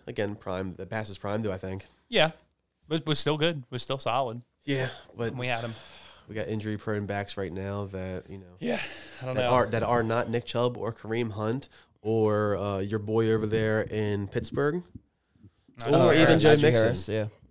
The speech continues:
Speaker 2: Yeah,
Speaker 3: I
Speaker 2: no,
Speaker 3: know.
Speaker 2: you're right.
Speaker 3: Joe Mixon did, uh, wildly a lot better than I thought, and I just, I don't like the guy.
Speaker 1: Yeah, I know.
Speaker 3: I don't like that he just fucking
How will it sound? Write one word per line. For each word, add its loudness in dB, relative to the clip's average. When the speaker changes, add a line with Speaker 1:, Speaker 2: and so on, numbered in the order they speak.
Speaker 2:
Yeah, 2
Speaker 3:
I 4
Speaker 2:
no, 4
Speaker 3:
know. 4
Speaker 2:
you're 4
right. 6
Speaker 3:
Joe 8
Mixon 4
did, 2
uh, -6
wildly 2
a 0
lot 2
better 0
than -6
I -4
thought, 0
and -6
I -6
just, -8
I -2
don't -8
like -8
the -8
guy. -12
Speaker 1:
Yeah, -8
I -6
know. -4
Speaker 3:
I -2
don't 4
like 2
that 0
he 2
just -6
fucking -4